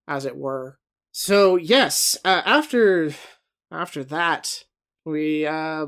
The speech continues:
we head into our patrons episode, which, as we have said, is going to be a,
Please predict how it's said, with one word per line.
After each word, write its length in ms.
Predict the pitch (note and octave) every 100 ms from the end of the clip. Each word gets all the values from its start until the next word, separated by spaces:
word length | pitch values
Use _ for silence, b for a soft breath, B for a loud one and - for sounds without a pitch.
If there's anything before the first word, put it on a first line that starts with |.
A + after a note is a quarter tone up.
| D#3
we 220 | E3+ E3+
head 320 | E3 G3 G3
into 800 | F3+ F#3 F#3 F#3 - G3 F#3 F3+ -
our 440 | E3 D#3 D#3 D3+
patrons 560 | - B3+ - A3 D3 -
episode, 600 | C#3+ C#3+ C#3 C#3+ A#2+ A2+ _
which, 180 | C3+ -
as 200 | C#3 C#3
we 180 | D#3 D#3
have 480 | D#3+ D3+ D3+ - _ _ _ -
said, 460 | - F3 E3 G3 - _ _ _
is 840 | D#3+ D#3+ D#3 D#3 D3+ C#3+ - - _ _ _ -
going 280 | D#3 E3 E3
to 140 | -
be 560 | D#3+ D3 D3 C#3 D3+ _ _ _
a, 80 | _